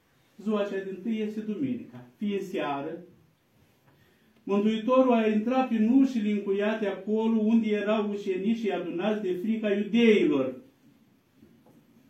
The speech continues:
<clears throat> Și după ce a intrat acolo, le-a spus lor: „Pace vouă!” Și arătându-le mâinile și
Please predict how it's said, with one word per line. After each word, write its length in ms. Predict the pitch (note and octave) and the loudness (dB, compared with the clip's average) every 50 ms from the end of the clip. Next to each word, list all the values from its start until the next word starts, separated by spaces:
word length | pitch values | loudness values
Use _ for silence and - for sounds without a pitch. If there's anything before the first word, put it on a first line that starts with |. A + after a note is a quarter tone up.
| _ _ _ _ _ _ _ _ _ _ - | _ _ _ _ _ _ _ _ _ _ 2
<clears throat> 460 | - C4+ A3+ G#3 G3+ F3 F3 - - - - - _ _ _ _ _ _ _ _ _ _ _ _ _ _ _ _ _ _ _ _ _ _ _ _ _ | 4 6 6 6 6 4 2 -2 -6 -10 -18 -20 _ _ _ _ _ _ _ _ _ _ _ _ _ _ _ _ _ _ _ _ _ _ _ _ _
Și 140 | _ - G3+ | _ -10 -6
după 200 | F#3+ G3 G#3 G#3 | -2 0 2 2
ce 120 | G3+ A#3 | 4 4
a 80 | C4+ C4 | 4 4
intrat 320 | B3 A3+ A3+ A#3 A3+ - | 4 2 2 2 0 0
acolo, 720 | A3+ G#3 - - A3 A3+ A3+ A#3 A#3 A3+ A3 G#3+ G#3+ A3 - - - - _ _ _ _ _ _ _ _ _ _ _ | -2 -2 -2 0 0 2 4 4 4 4 4 2 2 0 -2 -6 -12 -18 _ _ _ _ _ _ _ _ _ _ _
le-a 160 | - G3 G#3 | 0 2 2
spus 280 | G3+ G3+ - C4 A#3+ G#3+ G#3+ G#3 | 4 2 2 2 2 2 4 4
lor: 360 | G#3+ A3+ A#3+ A#3 A3+ A#3 - | 6 6 6 6 4 2 2
„Pace 380 | - B3+ C#4 C4+ C4 - B3 A#3 | 4 4 6 6 6 4 4 2
vouă!” 600 | G#3 G#3 C4 C4+ B3+ A#3 G3 D#3 C#3 - - - - - _ _ _ _ _ _ _ _ _ _ _ _ _ _ _ _ _ _ _ _ _ _ _ _ _ _ _ _ _ _ | 4 6 8 10 10 10 10 8 4 0 -2 -8 -14 -20 _ _ _ _ _ _ _ _ _ _ _ _ _ _ _ _ _ _ _ _ _ _ _ _ _ _ _ _ _ _
Și 100 | - A3 | -2 0
arătându-le 680 | A3+ A3 A3+ A3+ A3+ A3+ D4 D4 C#4 C4+ B3+ A3+ A#3 | 2 2 4 2 2 2 4 6 6 6 6 6 6
mâinile 600 | A3+ G#3+ A3 A3+ A#3 A#3 A3+ A3 G#3 G3 G3 G3+ | 6 6 6 4 4 4 4 2 2 2 2 0
și 200 | G3+ G3 - G#3+ | 0 0 0 2